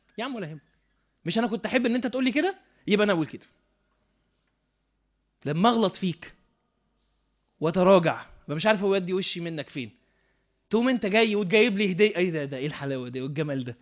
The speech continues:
ده، ده، ده، ده، ده في حاجه اسمها كده؟ طب لو عملت كده مش تبقى عظمه؟ هو ده،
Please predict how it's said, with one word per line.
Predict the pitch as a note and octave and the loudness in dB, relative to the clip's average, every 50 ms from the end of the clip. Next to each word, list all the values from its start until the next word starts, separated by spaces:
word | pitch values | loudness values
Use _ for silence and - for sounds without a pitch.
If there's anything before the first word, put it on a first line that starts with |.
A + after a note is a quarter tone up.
| _ _ _ _ _ _ - | _ _ _ _ _ _ -2
ده، | C#3 D#3 D#3 | 0 0 2
ده، | D#3 E3 D#3+ | 4 4 4
ده، | D#3 D3+ D3 C#3+ C#3 C3+ | 4 2 2 0 -2 -4
ده، | C3+ C#3+ C#3 C3 | -2 -4 -4 -4
ده | B2+ B2+ C3 C3+ C3 C3+ | -6 -8 -8 -8 -8 -6
في | C3 - - | -6 -6 -2
حاجه | - A3+ G#3+ G#3+ | -2 2 2 2
اسمها | G#3+ - A#3 A3+ G#3+ | 2 4 4 4 4
كده؟ | A3 C4 C#4+ F4 F4 - - - - | 4 4 2 2 0 -2 -8 -2 0
طب | G3+ F#3+ | 2 4
لو | G3 F#3+ | 4 4
عملت | E3+ F3 G#3 A#3 A3 - A3 | 4 4 2 2 0 0 -2
كده | E3 G3+ E3+ | -2 -2 -2
مش | D#3+ E3 D#3+ | -2 -4 -8
تبقى | - - G3 E3+ E3 D#3 E3 | -6 -8 -6 -4 0 2 2
عظمه؟ | A3 A#3 D4+ D#4 F4 G4+ - - _ _ _ _ _ - - _ - | 2 2 2 0 0 0 -2 -8 _ _ _ _ _ -20 -8 _ 6
هو | G#3+ G#3+ F3+ D3+ | 8 8 8 4
ده، | B2 - | 0 -6